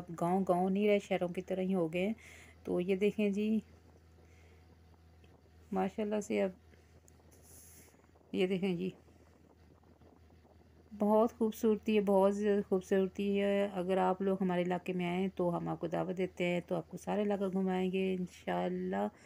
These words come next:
तो इतनी मेहनत से हम अपनी वीडियोज़ बनाते हैं, तो गाइस, तो मेरे चैनल को लाइक कीजिए, सब्सक्राइब कीजिए, और ये तो हमारा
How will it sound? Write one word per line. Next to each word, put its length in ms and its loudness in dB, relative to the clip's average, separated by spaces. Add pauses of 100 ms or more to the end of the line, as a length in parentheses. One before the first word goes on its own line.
(580)
तो 320 6
इतनी 220 2
मेहनत 220 6
से 120 2
हम 100 6
अपनी 180 2
वीडियोज़ 440 2
बनाते 480 2
हैं, 140 2
तो 180 0
गाइस, 480 0 (800)
तो 460 0
मेरे 160 0
चैनल 220 -4
को 120 -2
लाइक 320 0
कीजिए, 240 -4
सब्सक्राइब 400 -4
कीजिए, 640 -4 (520)
और 1300 2 (800)
ये 120 0
तो 100 -2
हमारा 280 4